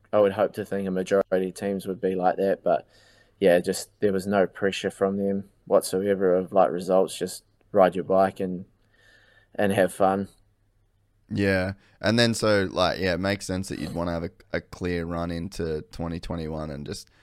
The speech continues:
Speaker 2: 'cause, I mean, essentially, like, your life hasn't been normal for a whole year, because this time twelve months ago was when you got hurt, and then you go through all the injury, and then you go through, you know, the quarantine and, like, all that shit. Like, it's
Speaker 1: Fuck
Speaker 2: been
Speaker 1: no, yeah. Like, from,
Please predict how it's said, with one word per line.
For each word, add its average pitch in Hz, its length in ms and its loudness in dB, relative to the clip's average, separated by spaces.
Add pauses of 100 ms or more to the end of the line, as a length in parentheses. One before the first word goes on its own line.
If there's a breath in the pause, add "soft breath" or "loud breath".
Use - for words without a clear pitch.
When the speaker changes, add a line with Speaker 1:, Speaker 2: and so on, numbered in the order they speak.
(200 soft breath)
Speaker 2:
'cause, 127 160 2
I 123 80 4
mean, 120 200 2
essentially, 127 500 0
like, 90 220 2
your 87 100 -2
life 90 320 0
hasn't 98 300 -2
been 76 180 -8
normal 80 300 -6
for - 160 -8
a 95 60 -4
whole 78 200 -4
year, 73 340 -6
because 85 480 -6 (240)
this 101 220 -2
time 90 260 -4
twelve 90 220 -2
months 90 240 -4
ago 80 240 -4
was 90 160 -8
when 82 120 -6
you 80 60 -8
got 80 200 -6
hurt, 90 340 2 (480 soft breath)
and 90 160 -2
then 85 160 -2
you 85 60 -6
go 92 200 2
through 85 300 -6
all 90 140 0
the 85 120 -4
injury, 82 540 -6
and 76 140 -8
then 76 120 -10
you 73 60 -10
go 80 240 -4
through, 76 400 -8 (160)
you 85 100 -8
know, 73 140 -6
the 67 60 -8
quarantine 87 800 -4
and, 67 180 -10
like, 104 240 -10
all 92 120 -4
that 92 220 -4
shit. - 320 -10
Like, 69 320 -6 (460 soft breath)
it's - 200 -6
Speaker 1:
Fuck 117 240 4
Speaker 2:
been 98 80 -4
Speaker 1:
no, 110 180 2
yeah. 104 320 6
Like, 104 200 2
from, 117 320 -2